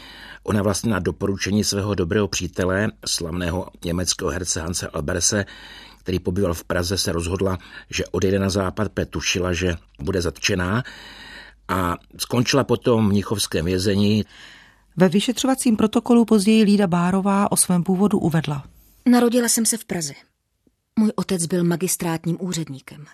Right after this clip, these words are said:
Speaker 3: Obecnou školu jsem navštěvovala v Praze Letná, pak jsem absolvovala pět tříd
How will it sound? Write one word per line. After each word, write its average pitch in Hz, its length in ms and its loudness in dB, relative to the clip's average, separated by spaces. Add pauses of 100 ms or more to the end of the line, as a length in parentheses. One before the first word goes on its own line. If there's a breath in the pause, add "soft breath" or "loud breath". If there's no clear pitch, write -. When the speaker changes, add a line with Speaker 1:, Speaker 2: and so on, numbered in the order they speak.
(760 loud breath)
Speaker 3:
Obecnou 196 400 0
školu 208 320 0
jsem 208 260 -2
navštěvovala 180 540 -4
v 160 100 -10
Praze 165 320 -2
Letná, 180 640 -6 (180)
pak - 180 -6
jsem 190 300 0
absolvovala 185 640 0
pět 180 300 -2
tříd 175 400 -8